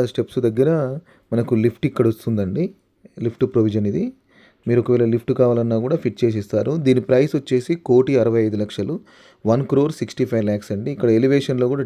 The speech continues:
డిజైన్ ఇచ్చారు చూడండి, నెగోషియబుల్ ఉంటుంది, మీరు ఎనీ బ్యాంక్ లోన్కి వెళ్ళొచ్చు. ఇది పక్కా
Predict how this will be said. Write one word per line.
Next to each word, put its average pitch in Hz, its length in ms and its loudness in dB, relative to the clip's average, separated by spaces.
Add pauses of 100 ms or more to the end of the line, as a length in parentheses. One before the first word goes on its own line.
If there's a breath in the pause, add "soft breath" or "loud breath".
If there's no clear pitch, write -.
డిజైన్ 117 300 0
ఇచ్చారు 104 260 -2
చూడండి, 95 360 -4 (880 soft breath)
నెగోషియబుల్ 127 540 4
ఉంటుంది, 110 340 -4 (100)
మీరు 110 180 -2
ఎనీ 120 140 0 (100)
బ్యాంక్ 113 200 -2 (100)
లోన్కి 113 280 -2
వెళ్ళొచ్చు. 101 360 -4 (840 soft breath)
ఇది 107 140 2 (100)
పక్కా 127 260 2